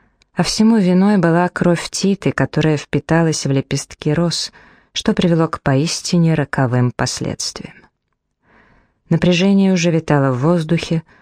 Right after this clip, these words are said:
когда домашние уселись за стол, но ничего особенного не происходило, пока не подали перепелов. Педро, как будто ему мало было ревности жены,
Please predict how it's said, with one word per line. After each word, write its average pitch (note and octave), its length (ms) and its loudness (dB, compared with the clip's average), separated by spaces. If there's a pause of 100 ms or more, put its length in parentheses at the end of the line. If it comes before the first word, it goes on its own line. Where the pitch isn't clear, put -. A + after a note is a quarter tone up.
(140)
когда C#3 300 0
домашние E3 540 0
уселись C#3+ 440 -2
за B2 140 -2
стол, E3 400 -2 (460)
но D#3 120 2
ничего F#3+ 500 0
особенного D3+ 560 0
не C#3+ 140 0
происходило, C#3 800 -4 (400)
пока C#3 240 -2
не B2+ 140 2
подали C3+ 440 -2
перепелов. - 800 -6 (1160)
Педро, F#3+ 460 2
как D3+ 200 -4
будто - 280 -2
ему D3+ 160 2
мало D3+ 360 0
было C3+ 200 0
ревности C3 520 -2
жены, C3 420 0